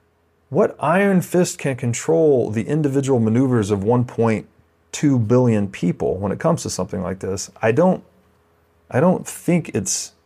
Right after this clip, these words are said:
feasible. I don't think it's prof-, as profitable to try and enforce and control and prevent Bitcoin mining as it is for people to just circumvent the law in whatever way they're doing it and continue Bitcoin mining. And that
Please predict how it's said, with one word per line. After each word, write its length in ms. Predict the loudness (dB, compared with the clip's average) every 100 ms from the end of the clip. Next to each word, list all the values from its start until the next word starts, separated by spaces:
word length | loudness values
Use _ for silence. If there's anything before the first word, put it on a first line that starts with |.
| _ _
feasible. 600 | -4 0 2 0 0 0
I 60 | 2
don't 100 | 4
think 120 | 2
it's 120 | 0 -6
prof-, 540 | -10 0 2 2 -4 0
as 240 | 2 2
profitable 540 | 0 0 2 0 0 0
to 100 | -2
try 220 | 0 2
and 80 | 2
enforce 420 | 0 0 0 0
and 120 | -4
control 440 | -4 -6 0 2 2
and 80 | -2
prevent 300 | -2 0 0
Bitcoin 340 | -4 -4 -2
mining 380 | -2 -2 -4 -8 _ -20 _ _ _ -2
as 180 | 2 4
it 80 | 4
is 140 | 2
for 100 | 0
people 240 | -4 -2
to 80 | -2
just 240 | -2 -4 -6 _ _ _ _ _
circumvent 500 | -12 -4 -4 -2 -2
the 60 | 0
law 300 | 2 2 2
in 80 | 2
whatever 240 | 0 2
way 160 | 2 2
they're 140 | 0
doing 320 | 0 0 0
it 200 | 0 -2 -4 _ _ _ _ -4
and 100 | -2
continue 340 | -2 -2 0
Bitcoin 320 | 0 -2 -2
mining. 380 | 0 2 2 0
And 220 | 0 2 4
that 280 | 4 2